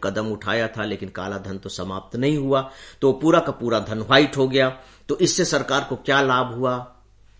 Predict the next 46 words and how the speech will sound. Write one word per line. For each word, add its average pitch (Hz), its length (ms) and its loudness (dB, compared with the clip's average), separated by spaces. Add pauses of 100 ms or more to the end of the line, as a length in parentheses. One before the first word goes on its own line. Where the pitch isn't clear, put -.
(100)
समाज 104 400 -4
को 110 100 -4
क्या 123 200 2
नुकसान 123 440 0
हुआ, 117 420 -2 (680)
इस 156 100 4
पर 170 200 6
भी 151 160 2
आप 131 260 -2
अपनी 131 200 -2
तरफ 117 240 -2
से - 160 -2
विचार 104 380 -4
कर 101 180 -6
सकते 98 340 -6
हैं 113 140 -4
और 110 180 0
आपको 107 300 -2
विचार 95 360 -6
करना 87 380 -8
ही - 280 -14 (460)
चाहिए। 76 400 -4 (260)
चूंकि 160 240 2
इन 147 180 0
सारे 135 260 2
मुद्दों 123 320 -2
पर 110 160 -2
हम 110 140 -6
लोग 110 180 -8
थोड़ी 104 140 -6
बहुत 98 240 -8
बातचीत 98 400 -6
कर 110 160 -4
चुके 107 240 -6
हैं 110 100 -4
फ्रेंड्स, 110 360 -6
तो 98 220 -4 (120)
इस - 120 -10
पर 92 200 -6
हम 90 180 -8
लोग, 90 220 -6
अ, 90 180 -4
ज्यादा 85 600 -10
बातें 85 400 -8
नहीं 117 200 -2
करेंगे। 127 480 2